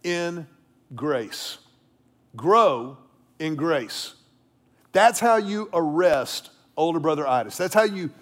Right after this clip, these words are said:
slow it down and back it off. To grow in grace is the antibiotic for older brotheritis. That, that's, that's how you get rid of it.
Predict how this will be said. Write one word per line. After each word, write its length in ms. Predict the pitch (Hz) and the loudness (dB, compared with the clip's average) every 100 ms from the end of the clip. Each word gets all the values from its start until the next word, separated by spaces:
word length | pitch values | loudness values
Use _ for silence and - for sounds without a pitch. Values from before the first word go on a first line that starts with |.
| _ | _
slow 440 | - - 202 214 | -10 2 6 6
it 100 | 208 | 6
down 320 | 170 165 156 | 2 2 0
and 240 | 156 147 120 | -2 -8 0
back 260 | 170 170 | 4 4
it 80 | 180 | 4
off. 460 | 147 113 98 - - _ _ _ _ _ - | 0 0 -4 -16 -20 _ _ _ _ _ -8
To 60 | 190 | -6
grow 380 | 127 196 277 | 4 6 8
in 100 | 294 | 4
grace 560 | 196 214 226 202 - - - _ | 2 4 4 4 0 -8 -14 _
is 160 | 202 151 | -4 0
the 100 | 190 | -2
antibiotic 1040 | - 226 226 220 190 196 208 202 123 - - _ - - _ | 2 4 4 8 8 10 8 6 0 -10 -20 _ -20 -20 _
for 480 | - 214 190 147 127 - _ | 2 6 6 4 -2 -14 _
older 240 | 170 175 170 | -2 0 2
brotheritis. 840 | 165 151 143 131 107 87 - - _ _ _ _ _ _ _ _ _ _ _ _ - | 2 4 6 4 2 -6 -10 -12 _ _ _ _ _ _ _ _ _ _ _ _ 4
That, 180 | 202 | 4
that's, 300 | 208 247 - | 6 4 2
that's 260 | - 196 240 | 2 2 4
how 120 | 214 | 2
you 200 | 202 185 | 2 0
get 220 | 151 170 | -2 -2
rid 240 | 110 151 151 | 0 -2 0
of 140 | 95 | -4
it. 180 | 90 - | -12 -20